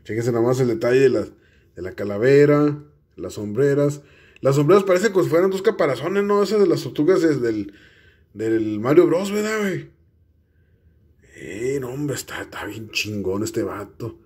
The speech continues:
Chéquense la, la chamarra. Recordando que es Frank Castle, o también conocido como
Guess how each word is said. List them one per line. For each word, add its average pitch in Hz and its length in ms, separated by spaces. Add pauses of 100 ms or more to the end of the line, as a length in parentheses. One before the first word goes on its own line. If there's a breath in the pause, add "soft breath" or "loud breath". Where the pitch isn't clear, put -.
(580 soft breath)
Chéquense 110 320
la, 92 260 (120)
la 87 100
chamarra. 127 720 (1160)
Recordando 170 560
que 175 120
es 175 120
Frank 175 320
Castle, 151 400
o 120 120
también 139 240
conocido 160 300
como 131 340